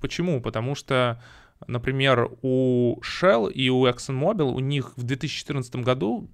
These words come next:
долговая нагрузка была минимальной. То есть она была на уровне их, э, э, менее чем одной операционной прибыли. А сейчас они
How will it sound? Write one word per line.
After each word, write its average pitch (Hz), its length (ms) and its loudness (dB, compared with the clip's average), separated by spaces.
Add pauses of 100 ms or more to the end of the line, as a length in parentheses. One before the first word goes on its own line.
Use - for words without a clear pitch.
(120)
долговая 131 500 2
нагрузка 143 460 -4
была 131 220 2
минимальной. 151 680 0 (160)
То - 60 -8
есть - 140 -8
она 131 180 0
была 127 240 0
на 120 100 -2
уровне 127 580 0 (380)
их, - 360 -6
э, 113 500 0 (800)
э, - 420 -10
менее 151 400 6
чем 139 220 -2
одной 135 260 0
операционной 131 500 -2
прибыли. 113 420 -2
А 123 120 -4
сейчас - 640 0
они 147 600 -2